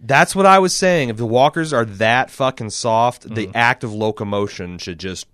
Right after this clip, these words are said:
Speaker 1: tear them apart.
Speaker 2: Yeah. And eventually maybe it will. You know?
Speaker 1: Yeah.
Speaker 2: Maybe they won't be a threat anymore. It'll just be humans.
Speaker 1: Yeah.
Speaker 2: Uh, and he mentions that something about, like, a World War Z type storyline after the zombies are gone and how society rebuilds.
Speaker 1: That's what I'm, that's what I would like to get, to where zombies are still a threat because people that die are still coming back as zombies. You have to,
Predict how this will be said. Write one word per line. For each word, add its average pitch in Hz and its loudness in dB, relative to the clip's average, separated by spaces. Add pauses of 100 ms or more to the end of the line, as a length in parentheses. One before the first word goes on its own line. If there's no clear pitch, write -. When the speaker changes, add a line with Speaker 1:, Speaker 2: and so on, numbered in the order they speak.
(120)
Speaker 1:
tear 98 -6
them 87 -10
apart. 76 -12
Speaker 2:
Yeah. 98 -10 (840)
And 117 -8
eventually 131 -6
maybe 113 -4
it 95 -6
will. 95 -6 (200)
You - -10
know? 95 -4
Speaker 1:
Yeah. 85 -6
Speaker 2:
Maybe 110 -8
they 110 -6
won't 107 -8
be 110 -8
a 104 -8
threat 107 -12
anymore. 98 -14
It'll 95 -14
just 98 -18
be 98 -16
humans. 101 -14 (120)
Speaker 1:
Yeah. 76 -8 (280)
Speaker 2:
Uh, 117 -2 (100)
and 139 -2
he 180 0
mentions 113 -6
that 98 -8
something 101 -10
about, 95 -8
like, 101 -12
a 101 -10
World 104 -8
War 101 -8
Z 101 -12
type 98 -10
storyline 95 -10
after 101 -12
the 98 -14
zombies 95 -10
are 98 -14
gone 95 -10 (440)
and - -20
how 104 -10
society 95 -12
rebuilds. 95 -8
Speaker 1:
That's 95 -8
what 147 -6
I'm, 117 -6
that's 110 -6
what 117 -2
I 107 0
would 104 -6
like 98 -4
to 92 -12
get, 110 -6
to 90 -10
where 90 -6
zombies 139 -4
are 135 -10
still 165 -2
a 156 -6
threat 220 0
because 120 -6
people 131 -10
that 113 -10
die 139 0
are - -4
still 120 -10
coming 110 -10
back 107 -6
as 98 -14
zombies. 92 -6
You 104 -6
have 98 -6
to, 92 -10